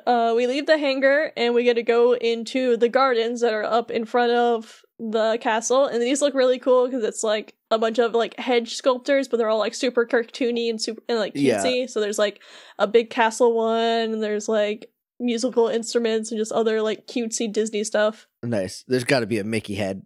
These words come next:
Speaker 2: I'm assuming, somewhere.
Speaker 1: I'm pretty sure there is. I can't remember, but there's definitely one.
Speaker 2: There's, I mean, it's, it makes it, I feel like there has to be legally. <laughs>
Speaker 1: Yeah.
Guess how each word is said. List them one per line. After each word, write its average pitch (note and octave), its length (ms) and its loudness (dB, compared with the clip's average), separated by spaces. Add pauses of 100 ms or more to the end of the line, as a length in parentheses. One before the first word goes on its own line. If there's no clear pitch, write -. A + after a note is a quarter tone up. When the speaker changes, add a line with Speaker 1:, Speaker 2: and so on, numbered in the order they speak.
Speaker 2:
I'm A2+ 180 -4
assuming, G#2 340 -2
somewhere. G#2 680 -2
Speaker 1:
I'm C4+ 160 2
pretty A#3+ 320 0
sure A3 240 0
there - 180 -4
is. - 240 -8
I A#3+ 80 0
can't C4 260 0
remember, C#4 520 2
but G#3+ 180 0
there's C4 220 0
definitely - 440 -2
one. - 280 -6
Speaker 2:
There's, B2+ 180 -2
I D3 140 2
mean, C#3 160 0
it's, C3+ 200 -4
it F3 160 0
makes E3+ 320 0 (120)
it, E3 320 0
I E3+ 120 4
feel G#3 160 2
like D#3+ 100 -2
there C3+ 100 2
has B2 300 -2
to A#2+ 80 -4
be A2 160 0
legally. B2+ 640 2
<laughs> - 0 -
Speaker 1:
Yeah. A3+ 300 0